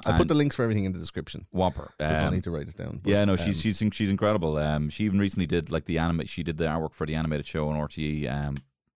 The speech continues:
Speaker 2: uh, Talking It Out and everything, you know,
Speaker 1: Yeah.
Speaker 2: like, that was, like, the fir-, one of the first, well, kind of improv, uh, animated shows R T E did. But she's incredible, and she, every single week we just send her, "Okay, this is what we're doing. It's a sexy horseman. This is what we're doing. It's a dinosaur in the woods.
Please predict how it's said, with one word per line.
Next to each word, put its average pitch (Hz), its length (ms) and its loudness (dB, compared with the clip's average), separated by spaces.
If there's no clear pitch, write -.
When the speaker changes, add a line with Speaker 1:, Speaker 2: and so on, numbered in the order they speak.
Speaker 2:
uh, 69 240 -4
Talking 80 320 -4
It 76 100 -2
Out 82 220 -2
and 85 80 -6
everything, 80 300 -4
you 80 80 0
know, 80 60 2
Speaker 1:
Yeah. 78 60 0
Speaker 2:
like, 73 260 -4
that 73 120 -4
was, 73 160 -6
like, 71 160 -6
the - 80 -20
fir-, - 160 -10
one 78 160 -6
of 76 60 -4
the - 60 -18
first, - 380 -6
well, 71 220 -4
kind 78 120 -6
of 69 160 -6
improv, 85 680 0
uh, 73 400 -2
animated 78 380 0
shows 78 260 -2
R 80 80 -2
T 85 160 -4
E 82 40 0
did. 80 200 -2
But 95 100 -2
she's 120 140 2
incredible, 113 400 2
and 76 100 -2
she, 92 200 -2
every 107 200 2
single 101 280 2
week 87 240 0
we 80 40 -4
just 82 160 -2
send 85 200 0
her, - 120 -2
"Okay, 87 260 0
this 80 180 -4
is 82 40 -4
what 78 80 0
we're 71 60 -4
doing. 71 180 -2
It's 67 120 -8
a - 20 -6
sexy 80 240 -4
horseman. 65 460 -6
This 76 100 -4
is 76 100 -6
what 76 140 -2
we're 76 100 -4
doing. 71 300 -2
It's 65 180 -6
a 69 160 -4
dinosaur 71 480 -6
in 71 80 -4
the 69 60 -6
woods. 67 240 -8